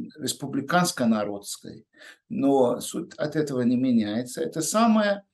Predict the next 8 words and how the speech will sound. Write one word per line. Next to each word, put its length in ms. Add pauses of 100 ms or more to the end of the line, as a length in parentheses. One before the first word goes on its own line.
(340)
м, 320
как 300
бы 540
старая, 760
старинная 640
ф-, 260 (680)
э, 320 (1120)
партия 580